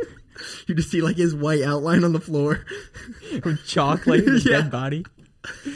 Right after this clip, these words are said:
Speaker 1: He, well, he was right there. You just didn't hear him. <laughs>
Speaker 2: What's
Speaker 1: Bro.
Speaker 2: his body chalk shaped like Dad doing here?
Speaker 1: <laughs> Bro, I had, well, I don't think I'm a light sleeper.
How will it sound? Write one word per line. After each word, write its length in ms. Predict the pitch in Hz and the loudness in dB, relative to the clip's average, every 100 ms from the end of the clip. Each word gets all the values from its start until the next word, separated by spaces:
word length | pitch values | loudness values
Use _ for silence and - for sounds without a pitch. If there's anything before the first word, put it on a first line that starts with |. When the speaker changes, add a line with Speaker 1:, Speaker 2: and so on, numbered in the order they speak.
| - | -6
Speaker 1:
He, 140 | 170 | -4
well, 180 | 143 151 | 0 0
he 140 | 151 151 | 2 2
was 320 | 165 254 185 | 4 2 2
right 220 | 170 196 - | 2 2 2
there. 220 | 240 185 143 | 2 2 2
You 160 | 160 | 2
just 160 | 156 - | 0 -2
didn't 220 | 151 139 | -2 -2
hear 200 | 180 160 | -2 -2
him. 180 | 110 123 - - - 285 | -4 -8 -14 -20 -20 -14
<laughs> 60 | - - - - - - - _ - - - | -10 -10 -12 -14 -18 -20 -20 _ -4 -4 -2
Speaker 2:
What's 140 | 156 - | 0 2
Speaker 1:
Bro. 80 | 165 | 2
Speaker 2:
his 120 | 135 | 0
body 340 | 117 131 139 | 0 -2 -2
chalk 320 | 120 - 135 139 - | -6 -6 -6 -6 -6
shaped 240 | 143 135 | -4 -2
like 200 | 127 110 | -4 -2
Dad 280 | 120 131 117 | -2 -2 -2
doing 140 | 113 | 0
here? 1300 | - 117 117 - 392 - - - _ _ _ _ - - - - _ - | 2 0 -4 -8 -10 -10 -14 -18 _ _ _ _ -14 -14 -20 -20 _ -10
Speaker 1:
<laughs> 160 | 139 - | -4 -2
Bro, 200 | 131 - - | -2 -6 -14
I 40 | - | -10
had, 280 | - 170 139 - - _ | -4 -4 -4 -10 -20 _
well, 240 | 175 - - | -2 -2 -4
I 180 | 123 180 | -4 -4
don't 240 | 254 - | -6 -8
think 260 | 196 - - | -6 -2 -2
I'm 100 | 143 | -2
a 40 | |
light 300 | 123 131 120 | -2 -4 -6
sleeper. 640 | - 113 120 - 156 160 | -8 -6 -6 -4 -6 -6